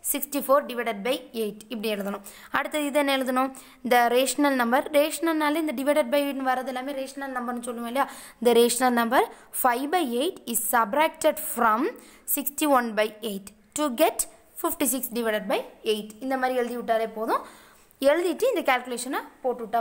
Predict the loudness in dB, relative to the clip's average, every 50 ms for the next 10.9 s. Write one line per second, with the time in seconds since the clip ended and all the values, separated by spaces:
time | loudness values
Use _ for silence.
0 | -2 -4 -6 -8 -8 -4 0 0 0 0 0 0 0 0 0 0 -4 -6 -2 -2
1 | 0 0 0 -2 -2 -2 -2 0 0 0 -2 -2 -4 -4 -4 -4 -4 -2 -2 -2
2 | -6 -4 0 0 0 2 0 0 -2 -4 -2 -2 0 2 2 2 2 0 -2 -2
3 | -2 -2 -2 -2 -2 -2 -2 0 -2 -2 -6 -12 -20 _ _ _ _ _ _ _
4 | _ _ _ _ _ _ -8 -2 2 2 2 2 2 -2 -4 -6 -6 -10 -20 -20
5 | _ _ -20 _ _ -8 -2 0 2 2 2 2 2 2 4 2 2 0 0 2
6 | 2 2 0 -4 -12 -20 -20 _ _ _ -4 2 4 4 6 6 4 2 2 0
7 | 0 2 2 2 2 2 0 -2 0 2 4 4 4 4 0 -8 -18 -20 _ _
8 | _ _ _ _ _ _ _ _ _ _ _ _ _ _ _ _ _ _ _ _
9 | _ _ -20 -20 -20 _ _ -6 -2 2 2 2 2 2 4 4 4 6 4 2
10 | 2 2 0 2 2 0 0 2 2 0 0 0 0 -2 -2 -2 -4 -4